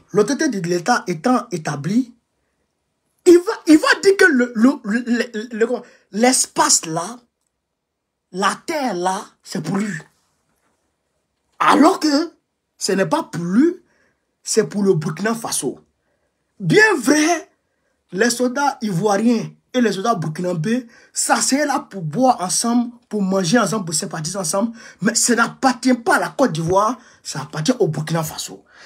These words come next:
Et cette discussion a été menée entre, euh, comment il s'appelle, euh, Blaise Compaoré et Dramane.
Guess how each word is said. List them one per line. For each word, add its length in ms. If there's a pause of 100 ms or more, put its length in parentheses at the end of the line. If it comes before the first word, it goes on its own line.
(180)
Et 100
cette 320
discussion 840 (680)
a 160
été 500
menée 800 (500)
entre, 360 (720)
euh, 420
comment 220
il 80
s'appelle, 400
euh, 120 (280)
Blaise 300
Compaoré 600 (120)
et 140 (300)
Dramane. 560